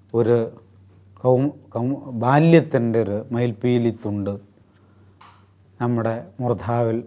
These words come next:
ആരോ തലോടാറുണ്ട്. "കണ്ണാന്തുമ്പി പോരാമോ,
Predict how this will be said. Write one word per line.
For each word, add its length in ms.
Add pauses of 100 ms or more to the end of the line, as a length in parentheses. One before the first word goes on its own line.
(140)
ആരോ 200 (180)
തലോടാറുണ്ട്. 680 (1200)
"കണ്ണാന്തുമ്പി 760 (140)
പോരാമോ, 520